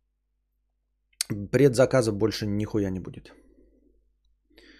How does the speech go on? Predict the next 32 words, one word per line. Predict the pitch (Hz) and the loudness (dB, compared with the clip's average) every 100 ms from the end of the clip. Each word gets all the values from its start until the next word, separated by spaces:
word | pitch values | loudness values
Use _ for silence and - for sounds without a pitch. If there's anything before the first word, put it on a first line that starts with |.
| - _ _ _ _ _ _ _ _ _ _ _ _ _ _ _ - | -20 _ _ _ _ _ _ _ _ _ _ _ _ _ _ _ -6
Если | 117 143 151 151 | 0 2 4 2
уж | 135 | 2
речь | 143 147 | 2 0
про | - 135 | 2 2
нейминг, | 139 165 147 120 | 4 4 2 0
то | - | 2
речь | 120 131 - | 2 2 0
не | 127 | -2
про | 113 123 | 2 2
само | 120 131 147 | 2 2 4
название, | 135 107 113 117 104 | 4 2 2 0 -2
а | 98 | -2
про | 107 | 2
его | 110 117 | 2 2
кликабельность. | 120 113 131 107 95 98 - - - | 0 0 2 2 -2 -6 -10 -20 -8
Ф | - 120 | -2 4
Б, | 143 135 | 6 6
Инста, | 123 - | 4 2
само | 131 123 123 | 4 2 0
собой, | 120 123 123 | 0 2 4
были | 104 107 104 | 4 2 2
кликабельны. | 110 110 117 101 98 98 | -2 0 0 0 -2 0
Зайди | 110 113 120 | 2 2 0
в | |
тренды, | - 127 120 101 | 2 2 2 -2
все | - 113 | 0 -2
пользуются | - 113 101 101 - | 4 2 4 -2 0
обложкой | 101 101 107 - - | 0 2 0 0 -6
и | 98 | -4
неймингом. | 98 98 95 92 104 104 _ _ _ _ _ | -2 -4 -4 -6 -10 -16 _ _ _ _ _
В | - | -10
стримах? | - - 143 156 - - | -6 2 4 4 2 -2